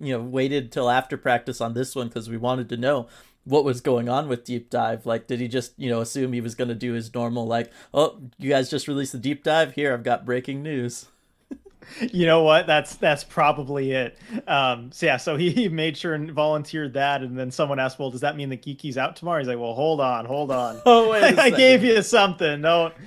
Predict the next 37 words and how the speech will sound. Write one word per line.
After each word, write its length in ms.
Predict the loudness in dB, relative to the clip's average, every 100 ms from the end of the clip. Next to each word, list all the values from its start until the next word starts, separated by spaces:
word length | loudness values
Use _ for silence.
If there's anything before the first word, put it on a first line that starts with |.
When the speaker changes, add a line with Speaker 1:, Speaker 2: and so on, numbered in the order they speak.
| -20 -18 -18 -14
Speaker 2:
you 100 | -8
know, 200 | -6 -6
don't 260 | -4 -6 -6
get 160 | -8
too 120 | -8 -10
greedy 300 | -8 -6 -6
there." 280 | -6 -10 -16 _ -20 -12
Speaker 1:
Yeah, 340 | -6 -4 -4
that 180 | -4 -6
is 140 | -6
funny. 240 | -4 -2 0
I 80 | 0
was 140 | -2
just 160 | -8 -8
gonna 120 | -6
say, 280 | -2 -4 -4 -6
win 200 | -2 0
or 100 | 0
lose 300 | 0 -2 0
after 260 | -2 -2
tomorrow 320 | -10 -6 -6 -4
night's 260 | -6 -8
game, 240 | -8 -6 -6
R 120 | -6
J, 140 | -4
you 100 | -4
gotta 180 | -2 -2
ask 220 | -2 -4
that 120 | -10
question, 440 | -8 -10 -10 -14 -14
though, 180 | -14 -16 -20 _ -8
about 160 | -8
the 40 | -10
deep 220 | -16 -12
dive. 300 | -10 -10 -14
<laughs> 960 | _ _ -20 -20 _ -16 -8 -6 -6 -2
Speaker 2:
Yes. 400 | 0 0 -2